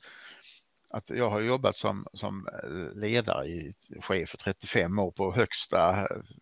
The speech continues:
ledningsnivå, på Europanivå. Och hade, hade, hade jag eller någon i min personal agerat på det viset att man vet om att den här månaden är otroligt viktig, och så sätter vi inte upp några möten under hösten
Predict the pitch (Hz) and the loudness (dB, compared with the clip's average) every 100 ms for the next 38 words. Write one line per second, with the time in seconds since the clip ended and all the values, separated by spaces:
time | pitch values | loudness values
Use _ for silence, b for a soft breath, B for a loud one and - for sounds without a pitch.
0 | 76 82 107 110 98 82 - 101 87 87 | -10 4 6 6 2 -4 -2 0 0 0
1 | 90 82 - 98 101 117 - 71 76 65 | 0 0 2 4 4 2 0 -2 -2 -8
2 | 58 73 - B B B B _ - 123 | -6 -6 -10 B B B B _ 4 6
3 | 127 - 131 127 123 113 131 131 127 - | 6 4 4 8 8 6 4 4 0 -2
4 | _ - 131 139 131 73 73 92 85 110 | _ -4 0 6 6 6 2 0 0 0
5 | 104 92 131 151 110 127 113 - 90 - | 0 0 2 2 2 2 2 4 4 4
6 | 117 131 78 80 107 104 80 85 120 107 | 0 2 2 0 2 4 2 -2 2 4
7 | 110 98 - 87 90 - - B B B | 4 0 -2 2 2 2 -12 B B B
8 | B - 104 135 101 95 - 113 85 - | B 0 6 6 6 4 0 0 0 -4
9 | 98 - 135 127 92 113 127 110 95 110 | -6 0 2 2 0 -2 0 0 0 -2
10 | 82 - - - 71 82 90 113 123 - | -2 -4 0 0 0 -6 -2 2 2 0
11 | - 90 110 - 107 - 127 147 139 127 | -4 -2 -2 -2 -2 -2 -4 -2 -2 -2
12 | 123 110 131 - 87 85 101 123 - 87 | 2 6 6 6 2 4 2 2 -2 -2
13 | 90 87 87 117 - - - 85 | 0 -2 2 4 4 2 0 -2